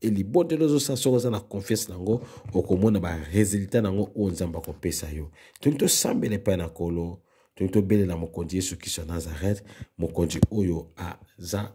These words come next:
na solution ya makambo na biso. Ne vous inquiétez de rien, mais de toutes choses,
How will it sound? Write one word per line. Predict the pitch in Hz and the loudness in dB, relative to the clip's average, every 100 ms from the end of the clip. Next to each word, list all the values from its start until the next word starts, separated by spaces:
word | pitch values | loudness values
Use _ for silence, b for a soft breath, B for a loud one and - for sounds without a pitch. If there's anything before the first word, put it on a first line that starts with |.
| - | -10
na | 82 | -6
solution | - 85 87 87 - - - | -2 0 0 -2 -2 -4 -4
ya | 87 | -4
makambo | 82 - 82 | -4 -6 -6
na | 82 | -4
biso. | 85 80 85 80 b b b b | -4 -2 -4 -6 b b b b
Ne | 87 | -4
vous | 85 82 80 | -2 -2 -4
inquiétez | 76 - 95 - 123 - | -6 -2 0 2 0 0
de | 90 | -8
rien, | 76 - 127 165 b b b b b b b - | -4 2 2 2 b b b b b b b -8
mais | 87 92 - - _ _ _ _ _ _ _ _ - | -2 -2 -2 -14 _ _ _ _ _ _ _ _ -8
de | |
toutes | - - 233 - | -8 -2 -2 0
choses, | - 120 110 104 | 4 6 4 -2